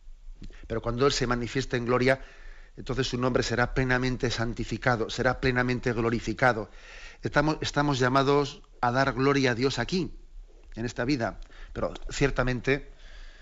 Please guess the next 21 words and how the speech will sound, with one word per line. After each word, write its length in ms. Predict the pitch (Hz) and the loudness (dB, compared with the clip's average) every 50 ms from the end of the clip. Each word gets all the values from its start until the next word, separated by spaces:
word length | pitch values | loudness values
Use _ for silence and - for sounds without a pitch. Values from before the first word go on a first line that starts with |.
| - - - - | -20 -18 -12 -6
en 100 | 127 120 | -2 -2
la 80 | 117 117 | 0 0
vida 180 | 127 123 127 | 4 4 4
eterna 480 | 123 - 135 127 123 131 135 127 - - - - - - - - - - - _ _ - - - - - 113 107 - - | 4 6 2 2 2 2 0 0 -2 -6 -14 -18 -18 -18 -18 -20 -20 -20 -20 _ _ -20 -20 -20 -14 -12 -12 -12 -8 0
todo 280 | - 151 151 143 131 117 | 2 2 4 4 2 0
será 380 | - - 117 117 123 113 110 - | 0 0 2 2 2 2 0 -4
glorificación 840 | 127 117 120 127 120 113 - 117 101 - 107 92 - 120 123 120 120 | -4 0 2 2 2 2 0 -2 -2 -2 -2 -2 2 0 0 2 2
de 100 | 117 117 | 0 2
Dios. 420 | 113 123 123 113 - - - - - - - - - - - - - - - - - - 139 - - - - - - - | 4 4 4 2 2 -2 -8 -10 -12 -14 -16 -18 -18 -18 -20 -20 -20 -18 -16 -14 -14 -14 -14 -14 -14 -16 -14 -14 -8 -6
Y 60 | 117 | -6
entonces 300 | 110 - 131 135 - - | -2 0 0 0 0 2
todo 180 | - 147 139 139 | 2 4 4 4
el 140 | 135 127 - | 4 2 2
coro 240 | - 147 147 139 | 2 2 2 2
se 140 | - - 123 | 0 0 -2
unirá 400 | 120 120 117 120 127 139 123 - - - - - - - - | -2 0 0 2 4 4 2 2 -4 -12 -16 -16 -16 -8 0
a 120 | 127 127 | 0 4
la 100 | 123 123 | 4 4
glorificación 720 | 110 113 117 117 107 - 113 92 - - - - 113 110 110 | 4 2 0 0 0 -4 -4 -6 -4 -6 -4 -4 -4 -4 -2
de 120 | 107 98 | -2 -2
Dios. 400 | 85 87 - - - - - - | -4 -4 -8 -8 -10 -12 -12 -12